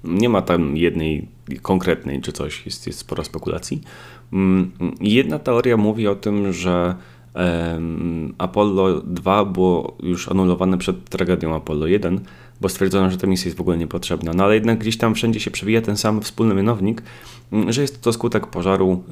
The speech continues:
e, i związanego z nim dochodzenia. Teraz, zanim przejdziemy do następnej części, e, zro-, zrobię taką małą dygresję, która będzie właśnie wstępem. E, i teraz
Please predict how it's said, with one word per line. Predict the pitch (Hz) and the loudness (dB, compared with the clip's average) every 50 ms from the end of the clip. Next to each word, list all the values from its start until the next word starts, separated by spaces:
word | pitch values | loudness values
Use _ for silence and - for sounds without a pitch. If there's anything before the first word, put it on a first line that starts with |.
| - | -4
e, | - 92 90 87 87 85 87 82 - | 0 2 2 2 2 0 0 -2 -2
i | - 104 107 | 0 0 0
związanego | 98 95 104 101 92 92 90 92 90 90 | 0 0 0 2 2 4 4 4 4 2
z | 87 90 | 0 0
nim | 87 82 | -2 -2
dochodzenia. | 82 82 - 78 73 - 73 71 78 - - - - - - - - - - - - - - - - - - | -2 -4 -4 -4 -6 -6 -6 -6 -8 -10 -12 -20 -20 -20 -20 -20 -20 -20 -20 -20 -20 -20 -20 -20 -20 -4 -2
Teraz, | 107 107 113 - | 0 0 0 0
zanim | 95 107 120 147 185 226 220 | 0 0 2 2 2 0 0
przejdziemy | - 165 139 123 131 123 131 131 131 123 113 80 | -2 -2 -2 0 0 2 2 2 2 2 0 -2
do | 65 92 92 90 104 | -4 -6 -4 -2 -2
następnej | 98 98 95 - - 147 156 - 131 110 - | -2 -2 -2 -2 -4 -4 -2 -2 -4 -4 -2
części, | - 85 80 80 76 - - - - 82 92 104 120 120 117 - | -2 -4 -4 -4 -6 -8 -8 -6 -2 -2 -2 -2 -2 -6 -8 -6
e, | - 87 85 82 80 82 80 80 80 80 78 - - - - - - - - - - | -4 -4 -2 -2 -2 -2 -2 -4 -6 -8 -10 -14 -18 -20 -20 -20 -20 -20 -20 -12 -8
zro-, | 87 87 80 - - - - - - - 92 95 95 95 95 85 - - - | -8 -6 -6 -8 -10 -10 -10 -10 -10 -6 -2 0 2 2 2 0 -2 -6 -6
zrobię | 95 90 110 117 123 131 | -4 0 0 2 2 2
taką | 123 107 - 98 | 0 2 0 2
małą | 92 104 107 107 101 98 | 2 4 4 2 2 2
dygresję, | 95 92 90 92 87 76 - - - 87 98 127 147 - - - - | 2 2 2 0 -2 -2 -4 -6 -6 -4 -4 -4 -4 -8 -12 -18 -20
która | - - 87 82 - | -12 -8 -8 -6 -6
będzie | 82 80 80 78 | -6 -6 -6 -6
właśnie | 80 76 - - 80 | -8 -8 -8 -10 -12
wstępem. | - - - 80 76 - - 131 127 - - - - - - - - - - - - - | -6 -4 -4 -4 -2 -2 -4 -4 -4 -8 -14 -18 -18 -18 -18 -18 -18 -18 -18 -20 -18 -4
E, | - 92 90 87 78 | -2 0 0 0 0
i | - - | -2 -2
teraz | - 123 123 117 - - - | 0 0 0 0 -2 -6 -12